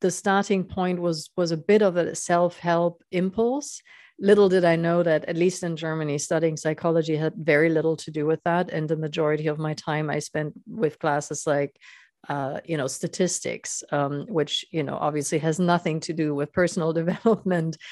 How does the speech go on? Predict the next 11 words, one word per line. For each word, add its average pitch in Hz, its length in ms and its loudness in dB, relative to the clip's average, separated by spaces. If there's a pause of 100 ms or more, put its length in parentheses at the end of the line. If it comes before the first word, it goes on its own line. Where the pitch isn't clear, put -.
(200)
So 190 160 4
the, 170 320 4
the 175 100 2
reality 180 640 2
of 160 120 -4
studying 160 360 0
psychology 151 920 -2 (300)
and 165 160 -4
my 151 160 0
fantasy 151 580 -2
were 147 340 0